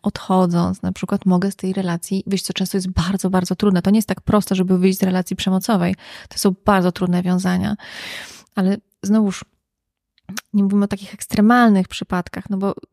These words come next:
nie, nie, nie wszystko, o czym mówimy, da się tak jakby przenieść na takie ekstremalne sytuacje, ale ja często mam wpływ na to, jak ta relacja wygląda, co się, co się dzieje. Te,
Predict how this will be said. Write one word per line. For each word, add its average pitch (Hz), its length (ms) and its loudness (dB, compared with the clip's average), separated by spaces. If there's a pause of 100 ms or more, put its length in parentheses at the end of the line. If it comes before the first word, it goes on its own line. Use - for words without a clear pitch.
(300)
nie, 214 200 2
nie, 226 220 2
nie 240 120 4
wszystko, - 240 -6
o - 20 -16
czym - 140 -4
mówimy, 226 220 0
da 214 160 2
się - 140 -4 (280)
tak - 160 -4
jakby 208 440 2 (440)
przenieść 208 480 2
na 196 160 -2
takie - 240 -4
ekstremalne 196 880 0
sytuacje, - 680 -6 (540)
ale 202 240 2
ja 202 200 0
często 208 240 -4
mam 214 160 2
wpływ - 240 -4
na 185 100 2
to, 190 340 0 (100)
jak 202 200 -2
ta 196 140 0
relacja 190 560 0 (140)
wygląda, 190 600 2 (120)
co - 160 -6
się, 190 340 -2
co - 100 -6
się - 180 -6
dzieje. 180 460 2 (1200)
Te, - 120 0